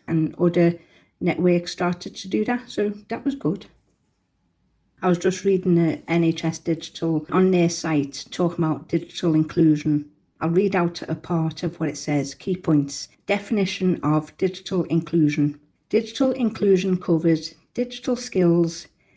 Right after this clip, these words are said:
being able to use digital devices such as computers or smartphones and the internet.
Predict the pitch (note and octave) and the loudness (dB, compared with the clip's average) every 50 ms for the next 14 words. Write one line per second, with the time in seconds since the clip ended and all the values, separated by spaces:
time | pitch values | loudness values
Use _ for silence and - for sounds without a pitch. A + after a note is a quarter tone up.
0 | _ _ _ _ - G#3+ A#3 A#3 A3+ G#3+ G#3 G#3 G3 G3+ - - - F#3+ F#3 F3 | _ _ _ _ -4 -2 0 2 2 2 0 0 -2 -4 -4 -2 2 4 4 4
1 | F3 F3 - G3+ G3 G3 - - - G3+ F#3+ F#3 F#3+ E3+ E3+ D#3 D#3 D3+ D3 - | 2 2 0 -2 -2 -2 -6 -6 -4 -4 -2 -2 -2 -2 0 0 0 0 -2 -2
2 | - F3 F3 - - - E3 - - C#3+ D3 - - - F3 - - G#3+ G#3 G#3 | -2 -2 -2 -4 -6 -8 -8 -6 -6 -6 -6 -6 -6 -8 -8 -6 -4 -6 -4 -2
3 | - G#3+ G3 F#3+ E3 D#3 D#3+ - - F#3+ F#3 F3+ F3+ - - F#3 F3+ F3+ F3+ F3 | -2 -2 0 2 0 0 0 -2 -2 -2 0 0 -2 -2 -2 0 0 2 2 0
4 | E3+ - D3+ D#3 D3+ D#3+ F3 F3+ F3 - F3+ E3+ E3+ E3+ - | 2 2 2 2 4 4 2 0 0 0 -2 -2 -2 -4 -8